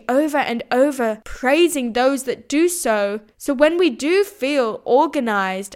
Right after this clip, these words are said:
and steadily moving along, we feel like we're not working hard enough. Like everyone else is working ten times harder. So we need to create that stress to feel like we're working hard.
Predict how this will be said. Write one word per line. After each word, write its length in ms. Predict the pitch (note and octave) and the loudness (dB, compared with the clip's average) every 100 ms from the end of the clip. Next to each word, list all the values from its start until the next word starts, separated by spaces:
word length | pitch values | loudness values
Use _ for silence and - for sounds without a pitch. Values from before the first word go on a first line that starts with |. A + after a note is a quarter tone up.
| - | -8
and 200 | G#3+ G3+ | -6 -8
steadily 640 | - - C4 D4+ E4 D4 | -12 -4 0 0 0 -2
moving 320 | C#4+ C4 C4 | -4 -6 -4
along, 500 | A#3 A#3 C4 F#3 G#3+ - C#4 | 0 2 2 -2 -8 -10 -8
we 80 | |
feel 240 | C4+ C#4+ D#4+ | -2 2 2
like 180 | F#4 F4+ | 2 -4
we're 80 | |
not 180 | C#4 C4+ | -4 -2
working 360 | A3 A#3 A#3 G#3+ | 0 -2 -2 -10
hard 320 | G#3 G#3 A#3 | -4 -2 -2
enough. 420 | G#3+ - - _ _ _ | -4 -12 -18 _ _ _
Like 240 | A#3+ A#3+ - | -2 -2 0
everyone 420 | C4+ C#4+ D#4+ D4+ | 0 2 2 2
else 240 | B3+ C4 - | 0 -2 -6
is 160 | A3 | -6
working 360 | A3+ A3 A#3 A3+ | -4 -4 -4 -8
ten 340 | - A#3 A3 | -8 -8 -6
times 380 | G#3+ G#3 G#3 G3+ | -8 -8 -10 -10
harder. 460 | - G#3 G3+ - - _ _ _ | -12 -10 -8 -10 -16 _ _ _
So 140 | - B3 | -6 -2
we 100 | C4 | -2
need 180 | C#4+ C#4+ | -2 -4
to 80 | |
create 520 | C#4+ A#3 B3 A#3+ D4 D4 | -10 -4 -2 0 -2 -2
that 220 | A#3 A3+ | -4 -4
stress 420 | - D#4+ F4+ - | -6 -2 -2 -4
to 140 | B3 | -10
feel 360 | G#3+ - D4+ D#4+ | -10 -4 0 0
like 240 | D4 A3+ | 0 -2
we're 100 | A#3 | -4
working 520 | G#3+ A#3 C4+ C#4 A3+ G3+ | -2 2 2 0 -8 -10
hard. 540 | G#3+ A#3+ A#3 - - | -2 2 2 -2 -10